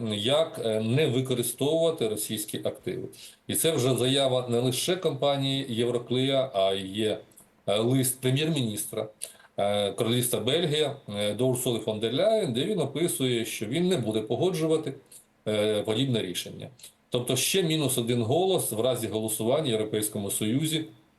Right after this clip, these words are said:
за допомогу Україні. Хоча, е, надо, треба віддати належне, Бельгія хоча б готова голосувати за випуск додаткового кредиту, е, з, е, власне, <clears throat> з гарантіями самого Європейського Союзу для того, щоб покрити,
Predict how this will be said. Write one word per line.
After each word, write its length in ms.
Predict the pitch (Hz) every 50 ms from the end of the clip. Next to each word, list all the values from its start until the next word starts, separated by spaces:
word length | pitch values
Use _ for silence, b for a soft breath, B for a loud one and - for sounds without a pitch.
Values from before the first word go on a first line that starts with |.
| _ _ _ _ _ _ - - -
за 240 | 95 90 104 120 127
допомогу 520 | 123 113 107 - 107 104 101 101 95 92
Україні. 540 | 101 98 98 - 104 95 95 90 - - - - B B B B B
Хоча, 480 | B 135 123 - - 208 233 220 - B B B B B B B
е, 120 | 110 113 123
надо, 340 | 151 160 156 151 147 127
треба 280 | 123 143 160 160 151 143
віддати 380 | 143 135 131 151 143 127 151 147
належне, 580 | 143 139 151 175 202 214 175 165 165 175 165 127
Бельгія 440 | 113 123 160 185 160 139 156 151 -
хоча 220 | - 113 - 156 143
б 80 | 135
готова 320 | 117 117 113 - 139 131 113
голосувати 840 | 110 113 110 107 - - 107 104 117 127 139 - - 127 117 110
за 400 | 101 90 87 107 113 117 117 110 - - B B B 131 B B
випуск 340 | 123 110 127 127 127 120 120
додаткового 520 | 120 120 113 117 - 139 123 110 113 117
кредиту, 540 | 113 - 123 123 113 107 92 87 - - - - _ _ _ _ _ _ _ _ _ -
е, 260 | 92 95 98 95 95
з, 200 | 92 92 95 92
е, 380 | 101 104 104 101 101 101 98 98
власне, 460 | 95 107 113 113 - - 120 131 131 -
<clears throat> 40 | -
з 320 | 120 - 185 123 107 107
гарантіями 440 | 117 120 113 107 104 - 107 107 107
самого 280 | - 143 139 131 104 101
Європейського 560 | 104 104 101 - 107 101 - - - 131 127
Союзу 440 | - 151 165 190 226 247 220 196 151
для 120 | 120 117
того, 220 | - - 160 170
щоб 220 | 160 - 139 - -
покрити, 440 | - - 113 131 139 - 127 -